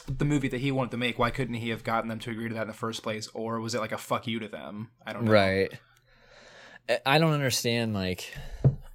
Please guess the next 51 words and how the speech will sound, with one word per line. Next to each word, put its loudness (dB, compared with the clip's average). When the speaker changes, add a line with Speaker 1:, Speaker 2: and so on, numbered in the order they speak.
Speaker 2:
there's 8
a, 8
there's 2
a 2
lot 6
of 0
question 2
marks -4
about 2
<laughs> 2
that 6
whole 6
situation. -2
I 2
don't 6
under-, 2
because 4
then 6
there 2
was 0
the, 2
the 4
other 4
deal 2
with, -4
you -8
know, 0
it's 0
like, -2
I 0
think -2
it 2
was 0
seven 8
million 4
dollars 2
or -6
something -2
like -8
that, -4
that -6
he -2
was 2
suing 4
for 0
after 2
the -4
success 2
of -2
the -2
movie. -2